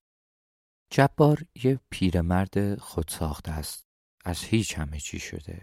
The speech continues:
با بلند پروازی و اعتماد به نفس و دوری از احساسات. از بچگی، اه، وقتی کتک می‌خورد، به جای گریه کردن به انتقام فکر می‌کرد و وقتی انتقام می‌گرفت، از سرکوب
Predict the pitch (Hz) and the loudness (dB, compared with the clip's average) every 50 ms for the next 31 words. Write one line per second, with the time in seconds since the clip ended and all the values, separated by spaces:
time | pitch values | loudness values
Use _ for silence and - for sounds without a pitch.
0 | - - _ _ _ - 87 80 - 95 85 82 82 80 78 - - 85 82 80 | -18 -20 _ _ _ -6 -6 -2 0 0 2 2 2 0 -2 -2 -2 -2 -2 -2
1 | 78 82 82 - - 98 90 92 90 90 87 87 82 - - - 78 78 76 - | -4 -6 -6 -6 -4 -4 -4 -2 -2 -2 -4 -6 -8 -10 -10 -8 -8 -8 -8 -6
2 | - 80 80 80 - - 82 78 80 76 76 73 - - - - _ _ _ _ | -6 -4 -4 -4 -4 -6 -8 -8 -8 -8 -10 -10 -12 -14 -16 -20 _ _ _ _
3 | _ _ _ _ _ _ _ _ _ _ _ _ _ _ - 95 90 92 92 101 | _ _ _ _ _ _ _ _ _ _ _ _ _ _ 0 2 4 4 2 2
4 | - - 95 87 98 95 92 90 - - - - 95 80 71 - - - 80 78 | 0 0 2 4 4 4 4 4 2 -2 -4 -2 -2 -2 -2 -4 -4 -2 -2 -2
5 | 76 - - - - 76 76 - _ _ - - - - - - 85 - - - | -2 -4 -6 -8 -8 -8 -10 -16 _ _ -14 -12 -12 -10 -6 -8 -6 -6 -6 -6
6 | 87 80 90 95 101 107 - _ _ _ _ _ _ _ _ _ _ _ _ _ | -4 -2 -2 -2 -2 -4 -8 _ _ _ _ _ _ _ _ _ _ _ _ _
7 | _ _ - 85 80 76 73 73 80 82 82 - - - 90 85 - _ _ _ | _ _ -8 -6 -4 -4 -4 -4 -4 -4 -4 -4 -2 -2 -4 -4 -4 _ _ _
8 | - - 87 - 82 82 - - 90 87 - - 98 101 - _ 92 85 - 92 | -2 0 2 2 0 0 0 -2 -8 -6 -2 0 0 0 0 _ -2 0 2 2
9 | 90 92 - - - 90 82 82 87 80 - - 82 80 78 - 87 87 87 82 | 2 2 0 0 -2 -2 0 0 -2 -4 -4 -4 -6 -4 -4 -2 -2 -2 -2 -2
10 | 80 78 76 73 - 78 - 85 80 76 76 - - 76 - - - 85 - - | -2 -4 -2 -2 -4 -4 -2 0 -2 -2 -2 -4 -10 -12 -10 -10 -12 -10 -8 -10
11 | 82 85 - - _ _ _ _ _ _ _ - 92 92 90 90 90 87 - - | -10 -10 -12 -16 _ _ _ _ _ _ _ 0 2 4 4 4 4 4 2 2
12 | 104 92 90 - - _ 78 95 90 85 92 87 - 92 90 87 90 87 82 92 | 2 2 2 0 -2 _ 2 2 4 4 2 2 4 4 4 4 4 2 2 2
13 | 90 104 113 120 - - - - 95 95 - - - - 92 92 - - - - | 2 2 0 0 -2 -8 -6 -2 -2 -2 -2 -2 0 2 2 2 0 -2 -8 -6
14 | - 110 107 113 | -2 -2 0 2